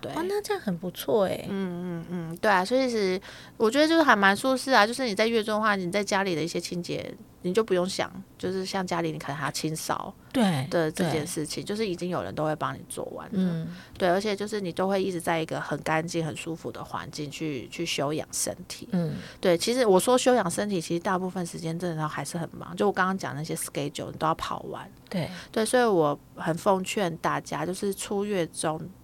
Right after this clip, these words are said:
Speaker 1: 之前，你只要能睡觉就要睡觉。
Speaker 2: 嗯。
Speaker 1: 你想要睡的时候，就立刻闭上眼睛去睡。
Speaker 2: 没错。
Speaker 1: 就不要去贪玩，还要追剧，<laughs> 这种。
Speaker 2: 还要吃东西。<laughs>
Speaker 1: 对，就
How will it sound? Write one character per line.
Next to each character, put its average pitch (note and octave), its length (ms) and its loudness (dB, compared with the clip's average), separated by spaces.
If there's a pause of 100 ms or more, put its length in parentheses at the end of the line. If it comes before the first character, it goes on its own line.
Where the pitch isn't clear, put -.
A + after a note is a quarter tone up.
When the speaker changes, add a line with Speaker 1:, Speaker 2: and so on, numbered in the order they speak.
(160)
Speaker 1:
之 F3 240 0
前， - 380 -4 (640)
你 E3+ 260 -2
只 D#3 280 -2
要 G3+ 180 4
能 D3+ 200 -4
睡 D#3 300 -4
觉 D3 260 -4
就 D3 320 -4
要 C#3+ 220 -6
睡 - 380 -4
觉。 - 200 -8 (160)
Speaker 2:
嗯。 F3 420 10
Speaker 1:
你 G3 140 2
想 E3 340 4
要 G3+ 200 6
睡 F3+ 240 2
的 D3+ 80 2
时 D#3+ 100 -2
候， E3 40 0
就 F#3 140 0
立 G#3+ 200 2
刻 F#3+ 240 2
闭 F3 180 0
上 D#3+ 220 0
眼 A#2+ 160 -10
睛 - 180 -10
去 - 160 -4
睡。 - 560 -4
Speaker 2:
没 E3 200 0
错。 - 180 -6
Speaker 1:
就 G#3+ 140 4
不 E3+ 180 -2
要 F#3+ 180 4
去 F#3+ 200 -2
贪 E3 360 -2
玩， E3 380 -2 (300)
还 D#3 160 2
要 D3+ 120 6
追 F3 360 4
剧， - 540 -4 (160)
<laughs> A#3+ 220 4
这 C4 220 8
种。 - 200 -2
Speaker 2:
还 - 240 6
要 C#4 200 12 (560)
吃 - 360 6
东 A3+ 280 12
西。 F3 480 0
<laughs> A4+ 380 10
Speaker 1:
对， D#4 280 12
就 F4 80 12